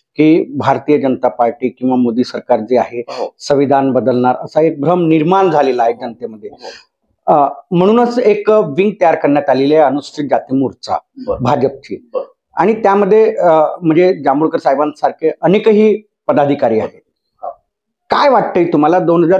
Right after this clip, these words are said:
Speaker 1: चोवीस मध्ये आता निवडणुका आहेत आणि दोन हजार चोवीसच्या निवडणुका बघता तुमच्यावर जी मोठी जबाबदारी भार-, भारतीय जनता पक्षाने दिलेली आहे,
Speaker 2: हा.
Speaker 1: म्हणजे मतांचं, म्हणजे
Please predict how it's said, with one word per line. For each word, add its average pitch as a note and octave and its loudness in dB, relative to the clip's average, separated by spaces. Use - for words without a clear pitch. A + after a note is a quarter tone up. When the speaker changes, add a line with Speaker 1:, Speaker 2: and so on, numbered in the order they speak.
Speaker 1:
चोवीस D#3 0
मध्ये D#3+ 2
आता D3 0
निवडणुका C3+ 0
आहेत G#2+ -4
आणि E3+ 2
दोन F3+ 2
हजार G3+ 2
चोवीसच्या G#3 0
निवडणुका E3+ 0
बघता C#3+ -2
तुमच्यावर A3 2
जी G#3+ 0
मोठी F3 -2
जबाबदारी G3+ 2
भार-, C3 -4
भारतीय C#3 -2
जनता D3 0
पक्षाने C#3 -2
दिलेली A#2+ 2
आहे, - -4
Speaker 2:
हा. - -20
Speaker 1:
म्हणजे A3 2
मतांचं, A#3 0
म्हणजे F3 2